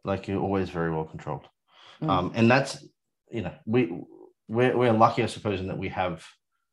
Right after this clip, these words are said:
Speaker 1: I think, the right environment set up, the right behaviors, the right thought process. Like, I think it's like,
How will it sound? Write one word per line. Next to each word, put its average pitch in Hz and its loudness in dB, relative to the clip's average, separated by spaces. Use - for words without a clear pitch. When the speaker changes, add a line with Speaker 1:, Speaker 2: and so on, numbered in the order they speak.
Speaker 1:
I 98 0
think, 92 -8
the 95 -4
right 90 0
environment 82 -4
set 82 -6
up, 82 -6
the 80 -10
right 80 -8
behaviors, 82 -8
the 87 -8
right 78 -4
thought 78 -8
process. 82 -6
Like, 104 2
I - 2
think 107 0
it's 92 -4
like, 92 0